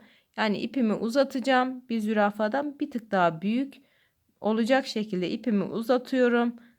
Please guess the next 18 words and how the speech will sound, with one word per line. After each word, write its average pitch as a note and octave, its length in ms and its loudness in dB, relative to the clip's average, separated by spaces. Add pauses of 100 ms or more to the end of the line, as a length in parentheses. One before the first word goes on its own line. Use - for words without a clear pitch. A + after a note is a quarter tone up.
(200)
Dönüşte A#3+ 800 0
ortasına G#3+ 560 -4
ipimi G#3+ 300 -2
sabitliyorum. B3 760 0
Bu C#4+ 60 -4
şekilde A3 640 -2 (760)
arttırma A3 580 2
bir D4 120 0
tane B3+ 300 2
zürafa A3 520 4
yapmış F3+ 460 0
oluyorum. F3 540 -2 (1700)
Şöyle A#3 360 0
görüntüyü G#3+ 600 0
netleştirip A#3+ 760 0
size G3+ 260 -6
yakından F#3 560 0
göstereyim. A3+ 680 -2